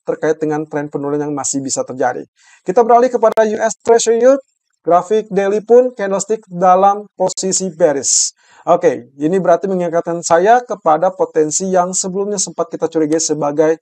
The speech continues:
head and shoulder. Namun demikian, secara tidak sengaja kami pun menemukan potensi dari falling wedge. Mana yang akan menguasai?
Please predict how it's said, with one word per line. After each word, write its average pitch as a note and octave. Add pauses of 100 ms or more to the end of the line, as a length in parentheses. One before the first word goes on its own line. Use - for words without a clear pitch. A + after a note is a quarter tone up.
(280)
head D3
and D#3
shoulder. D3+ (160)
Namun D#3+
demikian, B3 (320)
secara D3
tidak C#3+
sengaja F#3
kami D#3
pun F#3
menemukan F3
potensi D#3+
dari F3 (400)
falling C#3+
wedge. - (360)
Mana G#3
yang A#3
akan A3+
menguasai? G3+